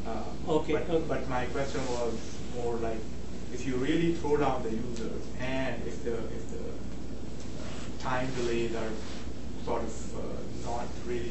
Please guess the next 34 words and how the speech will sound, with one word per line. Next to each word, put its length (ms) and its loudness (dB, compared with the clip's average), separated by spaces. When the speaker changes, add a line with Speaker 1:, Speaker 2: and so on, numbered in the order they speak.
Speaker 1:
comparable 540 0
to 220 -2
each 160 -2
other, 220 0
then 260 0
the 80 0
sequence 500 0
that 200 0
you 80 0
receive 420 2
because 320 0
of 140 -2
their 180 0
autocorrelation 840 0
property, 500 -2
if 160 -2
you, 80 0
again, 240 2
it 160 2
has 280 8
to 80 2
d-, 140 0
depend 300 2
upon 320 0
how, 120 0
what 200 0
kind 200 2
of 80 0
sequence 480 0
you 100 0
use 160 0
for 140 0
your 120 0
pilot. 280 0